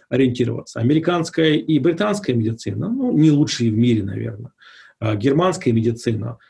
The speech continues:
может быть, одна из лучших в мире, но, э, но требующая колоссальных налоговых изъятий, которые существуют в немецкой экономике. Швейцарская медицина, она по определению не,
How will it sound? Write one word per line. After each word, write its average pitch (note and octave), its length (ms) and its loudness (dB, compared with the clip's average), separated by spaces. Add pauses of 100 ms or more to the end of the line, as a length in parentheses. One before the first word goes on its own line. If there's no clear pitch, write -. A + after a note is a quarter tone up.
(240)
может A#2+ 240 0
быть, A2+ 80 -4
одна C3 200 0
из B2+ 120 -2
лучших B2+ 260 -2
в - 60 -4
мире, D3 280 2
но, A2+ 160 -2
э, A#2+ 160 2
но A#2 120 0
требующая A#2+ 500 0
колоссальных A#2 720 -2 (280)
налоговых C3+ 480 2
изъятий, A#2 400 0
которые A2+ 280 -4
существуют A2+ 460 -6
в G#2 60 -14
немецкой A2+ 340 -2
экономике. A2 580 -6 (260)
Швейцарская D3 540 0
медицина, A#2 600 -4 (240)
она C3+ 220 0
по C3 100 0
определению A#2+ 520 2
не, A#2 320 2